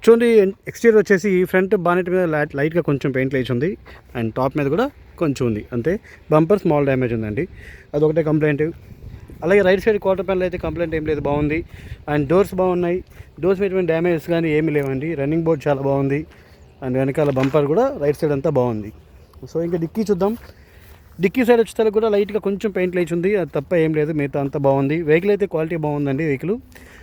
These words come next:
ఒరిజినాలిటీ ఉందండి, నాన్ యాక్సిడెంటల్ వెహికల్ అయితే. అలాగే లెఫ్ట్ సైడ్ కూడా చూడండి, మీకు ఎటువంటి డ్యామేజ్ అయితే లేవు, ఎక్కడ కూడా పెయింట్ స్క్రాచెస్ కానీ డెంట్స్ కానీ ఏమీ లేవు. So, వెహికల్ ఓవరాల్గా ఎక్స్టీరియర్ అయితే చాలా బాగుంది. ఇది ఒరిజినల్ వెహికల్ అండి,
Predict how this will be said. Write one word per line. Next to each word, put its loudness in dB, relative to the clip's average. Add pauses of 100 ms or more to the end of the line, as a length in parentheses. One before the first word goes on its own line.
(220)
ఒరిజినాలిటీ 4
ఉందండి, 0
నాన్ 0
యాక్సిడెంటల్ -2
వెహికల్ -2
అయితే. -10 (760)
అలాగే 2
లెఫ్ట్ -2
సైడ్ 0
కూడా -2
చూడండి, 0
మీకు -4
ఎటువంటి 0 (580)
డ్యామేజ్ 2
అయితే 0
లేవు, 2 (640)
ఎక్కడ 2
కూడా 2 (180)
పెయింట్ 0 (440)
స్క్రాచెస్ -2
కానీ 0
డెంట్స్ -2
కానీ 0 (100)
ఏమీ -4
లేవు. -10 (300)
So, 2 (100)
వెహికల్ 0
ఓవరాల్గా 0 (100)
ఎక్స్టీరియర్ -4
అయితే -8
చాలా -2
బాగుంది. 2 (720)
ఇది 2
ఒరిజినల్ 4
వెహికల్ 0
అండి, 0